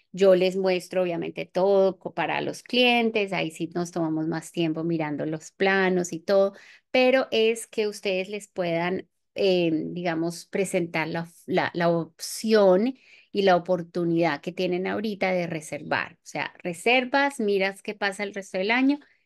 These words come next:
y al final vas a ver todo lo que ya se ha subido los precios, eh, ya tendremos el apartamento modelo, vamos a tener una sala de ventas en Hollywood Boulevard, va a quedar divina, pero por allá en septiembre, octubre. Entonces hay que aprovechar ahorita que aunque no tenga muchos renders,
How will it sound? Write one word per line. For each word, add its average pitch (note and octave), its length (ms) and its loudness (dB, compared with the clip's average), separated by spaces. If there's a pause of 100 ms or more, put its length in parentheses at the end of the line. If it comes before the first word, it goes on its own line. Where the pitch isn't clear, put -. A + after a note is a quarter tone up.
(120)
y G3 80 4
al F3 140 2
final D#3 460 0
vas E3+ 320 -4
a E3+ 60 2
ver D#3+ 220 4
todo G3+ 380 6
lo G#3+ 120 2
que F3+ 140 -10
ya D#3 160 -6
se - 140 -12
ha F3+ 100 -4
subido F3+ 420 2
los E3+ 200 -8
precios, A#3 680 0 (480)
eh, E3+ 320 0
ya D#3 180 -2
tendremos E3+ 540 0
el E3 100 -6
apartamento D#3 600 -8
modelo, G3 520 4
vamos F3 220 0
a E3+ 80 -8
tener D#3+ 280 -8
una D#3 180 -4
sala E3 360 -2
de D#3+ 120 -2
ventas D3+ 480 -6 (400)
en F3 200 0
Hollywood F3 480 2
Boulevard, F3+ 580 0
va E3 60 -4
a - 60 -14
quedar D3+ 300 -6
divina, B3+ 520 2
pero G#3 300 0
por E3+ 180 -4
allá D3 220 -6
en C#3 80 -8
septiembre, D#3+ 680 -2
octubre. D#3 460 0
Entonces F3+ 540 -6
hay G3+ 220 2
que A3 100 -2
aprovechar G#3 520 -4
ahorita A3 420 -2
que A3+ 140 -6
aunque F#3+ 220 -4
no F3 220 -2
tenga F#3+ 260 0
muchos A3+ 460 -2
renders, G#3+ 640 -2